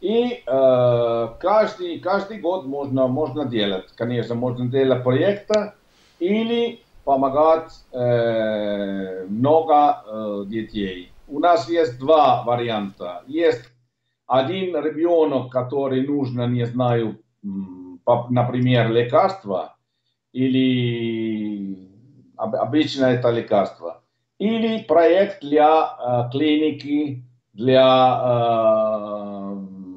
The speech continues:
учреждения. И у нас есть, э, э, в этом, в этом, в этом работа.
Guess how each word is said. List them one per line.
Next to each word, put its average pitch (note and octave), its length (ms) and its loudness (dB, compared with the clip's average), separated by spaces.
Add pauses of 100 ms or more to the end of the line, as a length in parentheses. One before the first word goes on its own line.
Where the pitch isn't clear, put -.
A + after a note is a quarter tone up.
(140)
учреждения. C3 1120 0 (380)
И D3 420 -2
у D3+ 80 -4
нас D#3 260 0
есть, D3+ 440 0
э, B2 60 -6
э, G#2+ 920 0 (480)
в A#2+ 100 -10
этом, D3 340 0
в C3 40 -4
этом, A2 1080 -2
в A2 100 -12
этом B2+ 280 -2
работа. G2 340 -4